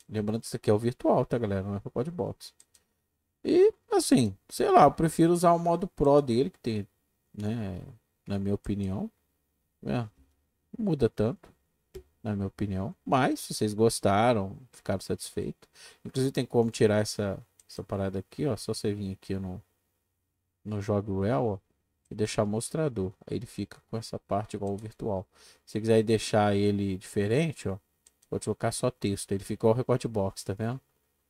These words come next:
Ele fica parecido com o Record Box. Então, assim, na minha opinião, sendo muito sincero, não acho grande coisa não, tá?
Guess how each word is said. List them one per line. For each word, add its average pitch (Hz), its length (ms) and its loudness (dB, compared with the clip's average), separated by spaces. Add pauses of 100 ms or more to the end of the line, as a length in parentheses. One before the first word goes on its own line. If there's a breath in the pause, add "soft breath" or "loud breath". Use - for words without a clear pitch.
(280)
Ele 101 100 -6
fica - 180 -8
parecido 104 440 -4
com 110 100 -8
o - 20 -6
Record 104 260 -4 (100)
Box. - 420 -12 (1300)
Então, 311 140 4
assim, 131 380 2
na 117 180 0
minha 156 160 6
opinião, 135 640 2 (840)
sendo 117 380 4
muito 127 760 6
sincero, 104 840 2 (480)
não 302 220 2
acho 120 260 0
grande 143 260 -4
coisa 143 340 0
não, 123 200 -2
tá? 107 260 -2